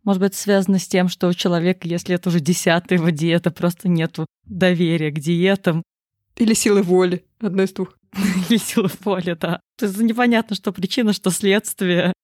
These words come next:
Speaker 1: и как это все завязано.
Speaker 2: Расскажи мне, на каких диетах ты сидела? Щас посчитаем, сколько их у тебя было, узнаем заодно анамнез.
Speaker 1: Вот перед теми соревнованиями, когда я, по-моему, тогда весила пятьдесят два, а мне нужно было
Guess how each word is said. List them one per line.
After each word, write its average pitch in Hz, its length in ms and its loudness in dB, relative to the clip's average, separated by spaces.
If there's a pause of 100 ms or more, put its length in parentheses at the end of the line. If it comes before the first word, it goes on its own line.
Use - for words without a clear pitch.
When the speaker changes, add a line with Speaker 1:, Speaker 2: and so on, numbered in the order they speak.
Speaker 1:
и 185 80 -4
как 190 200 -2
это 190 140 -6
все 190 160 -4
завязано. 170 580 2 (200)
Speaker 2:
Расскажи 247 360 2
мне, 190 160 2
на 170 80 0
каких 220 320 -2
диетах 170 420 -4
ты 190 80 -2
сидела? 185 320 0
Щас - 140 -4
посчитаем, 175 400 -2
сколько 196 340 -2
их 180 80 -2
у 202 40 -2
тебя 180 220 -2
было, 165 280 0
узнаем 170 380 -2
заодно 165 380 -4
анамнез. 190 520 -4 (360)
Speaker 1:
Вот 202 240 -2
перед 208 240 0
теми 214 240 2
соревнованиями, 190 1040 0 (140)
когда 180 300 0
я, 185 220 2
по-моему, 175 340 2
тогда 175 320 0
весила 165 720 0 (100)
пятьдесят 160 420 -2
два, 202 300 0 (120)
а 175 60 -2
мне 170 160 2
нужно 165 340 0
было 156 560 -2